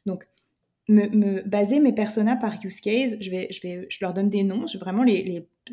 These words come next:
tout ce qui circule sur comment faire des personas, c'est toujours, euh, c'est, c'est en, en général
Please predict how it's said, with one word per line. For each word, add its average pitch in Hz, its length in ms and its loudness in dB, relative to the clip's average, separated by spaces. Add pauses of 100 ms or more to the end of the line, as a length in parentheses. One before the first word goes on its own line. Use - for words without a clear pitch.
(120)
tout 320 120 -6
ce - 80 -10
qui 247 140 2
circule 247 520 0
sur 214 260 -8
comment 202 240 -2
faire 214 160 -2
des 202 100 0
personas, 196 380 -6
c'est 208 140 -8
toujours, 196 380 -6
euh, 190 100 -4
c'est, - 340 -14
c'est 190 220 -12 (100)
en, - 180 -12
en 196 100 -2
général 190 400 -4